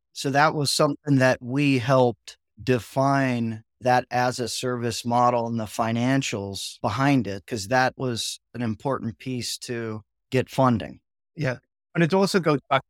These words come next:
Speaker 2: the design of the bike as well, because you've gotta have
Speaker 1: Right.
Speaker 2: sensors on the bike that capture the information that enables you to bill based on usage.
Speaker 1: Yes.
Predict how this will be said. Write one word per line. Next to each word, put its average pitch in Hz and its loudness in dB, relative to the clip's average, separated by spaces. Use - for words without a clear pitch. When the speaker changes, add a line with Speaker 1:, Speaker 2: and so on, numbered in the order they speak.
Speaker 2:
the 135 -2
design 143 2
of 117 -4
the 120 -6
bike 147 2
as 110 -6
well, 147 -2
because 117 -6
you've 123 -4
gotta 127 -4
have 127 -2
Speaker 1:
Right. - -10
Speaker 2:
sensors 139 -2
on 139 -4
the 139 -2
bike 113 0
that 120 -8
capture 135 -4
the 139 0
information 120 -4
that 117 -8
enables 120 -4
you 127 -8
to 127 -6
bill 139 2
based 104 -6
on 113 -10
usage. 120 -2
Speaker 1:
Yes. 92 -12